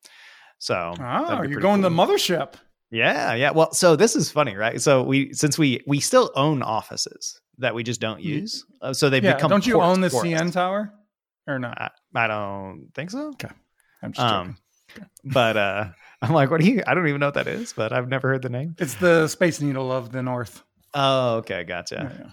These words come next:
Speaker 2: yeah.
Speaker 1: Um, but so we still
Speaker 2: You'll,
Speaker 1: have
Speaker 2: you'll
Speaker 1: some
Speaker 2: visit.
Speaker 1: offices, and we've turned them into what we call ports. We have a whole, like, internal application for, like, booking ports for, like, different bursts is another, like, where it's your, your team flies up there to do work stuff, hang out, like,
Speaker 2: Oh,
Speaker 1: kinda
Speaker 2: yeah.
Speaker 1: team building kinda stuff.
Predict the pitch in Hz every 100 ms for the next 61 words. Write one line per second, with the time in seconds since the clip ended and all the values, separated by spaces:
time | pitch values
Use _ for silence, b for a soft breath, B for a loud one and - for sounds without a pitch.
0 | - 113 92 - - 95 _ _ 135 120
1 | 156 139 165 160 147 143 123 - 117 104
2 | 110 101 98 92 117 117 - 165 156 135
3 | 117 110 113 107 - - 120 92 - 135
4 | 127 120 135 139 117 101 - 131 120 135
5 | 123 117 110 107 110 120 113 120 120 113
6 | - 101 90 - 107 98 113 - 117 107
7 | - 120 110 - - 131 113 104 101 127
8 | 131 - 120 113 95 92 101 110 - -
9 | - 120 107 110 110 110 107 - 110 101
10 | 113 101 90 - 113 107 110 110 - 117
11 | 104 - 104 104 98 98 92 - 101 92
12 | 123 - - 104 104 110 104 95 92 -
13 | 196 175 170 143 123 110 95 90 90 -
14 | 98 - -